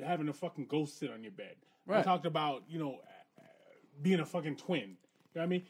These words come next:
Speaker 1: You got guys that come on and that are real and vulnerable. I appreciate that. And, and what you just talked about, I, I think can help people.
Speaker 2: Breaks a
Speaker 1: Because
Speaker 2: lot of stereotypes
Speaker 1: Well, not
Speaker 2: on
Speaker 1: only
Speaker 2: what
Speaker 1: that, it's all
Speaker 2: at least,
Speaker 1: mindset.
Speaker 2: yeah.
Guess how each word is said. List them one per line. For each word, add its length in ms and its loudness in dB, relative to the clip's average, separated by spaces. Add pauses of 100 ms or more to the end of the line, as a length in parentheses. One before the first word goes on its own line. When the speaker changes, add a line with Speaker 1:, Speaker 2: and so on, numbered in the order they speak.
Speaker 1:
You 100 -2
got 180 4
guys 220 -2
that 80 -8
come 100 -4
on 160 -4
and 220 -2
that 140 -2
are 60 -8
real 340 0
and 160 -6
vulnerable. 560 -4 (760)
I 40 -6
appreciate 540 -4
that. 140 -20 (560)
And, 200 -6
and 220 -8
what 120 -2
you 160 -4
just 340 -6
talked 260 -8
about, 420 -8
I, 260 -8
I 60 -4
think 260 -4 (220)
can 100 -8
help 240 -6
people. 320 -8 (360)
Speaker 2:
Breaks 280 0
a 40 2
Speaker 1:
Because 120 4
Speaker 2:
lot 100 6
of 80 4
stereotypes 1000 2
Speaker 1:
Well, 140 0
not 20 6
Speaker 2:
on 120 4
Speaker 1:
only 140 6
Speaker 2:
what 80 2
Speaker 1:
that, 80 -4
it's 100 -4
all 120 2 (100)
Speaker 2:
at 80 4
least, 320 2
Speaker 1:
mindset. 100 -2
Speaker 2:
yeah. 80 -8